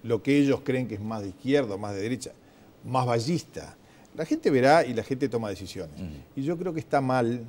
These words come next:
Speaker 1: eh, que nosotros califiquemos al otro y mucho menos dentro del partido. A mí me parece que uno,
Speaker 2: Ujú.
Speaker 1: en política, lo que tiene que decir es qué es uno.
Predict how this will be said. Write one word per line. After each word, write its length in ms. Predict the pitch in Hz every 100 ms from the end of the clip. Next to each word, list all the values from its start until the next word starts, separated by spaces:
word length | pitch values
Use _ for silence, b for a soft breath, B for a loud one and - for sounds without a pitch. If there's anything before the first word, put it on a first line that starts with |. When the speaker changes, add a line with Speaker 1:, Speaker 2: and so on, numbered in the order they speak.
| - B B B B -
Speaker 1:
eh, 240 | 113 107 104
que 120 | 117
nosotros 360 | 110 - 131 120
califiquemos 580 | 120 101 101 107 110 110
al 100 | 113
otro 240 | 120 113
y 120 | 107 113
mucho 260 | 120 123
menos 220 | 117 113
dentro 320 | 113 117 82 76
del 80 |
partido. 420 | - 73 - - - - -
A 80 | 156
mí 60 |
me 80 | 247
parece 260 | 156 151 127
que 60 |
uno, 240 | 135 156 151
Speaker 2:
Ujú. 240 | 104 90
Speaker 1:
en 80 | 113
política, 400 | 123 143 165 156
lo 100 | 120
que 80 | 113
tiene 140 | 131
que 60 | 113
decir 180 | 117 135
es 60 |
qué 220 | - 156 143
es 120 | 101
uno. 300 | 85 -